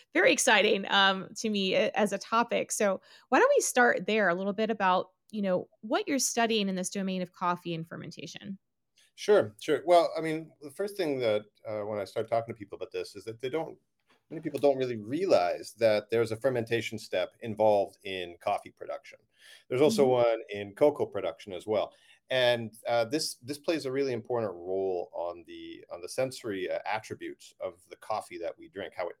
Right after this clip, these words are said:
Speaker 2: tastes, how it smells. Um, so, uh, th-, and so th-, what we, we call this post-harvest processing. And,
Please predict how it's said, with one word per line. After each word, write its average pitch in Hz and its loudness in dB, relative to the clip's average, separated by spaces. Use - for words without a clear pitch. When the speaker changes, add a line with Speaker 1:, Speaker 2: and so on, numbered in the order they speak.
Speaker 2:
tastes, - -10
how 90 -8
it - -18
smells. 87 -8
Um, 90 -6
so, 123 2
uh, 95 -4
th-, 135 -4
and 117 -6
so 120 -6
th-, 135 -2
what 135 6
we, 131 0
we 120 -12
call 139 6
this 117 -2
post-harvest 113 0
processing. 120 -2
And, 95 -2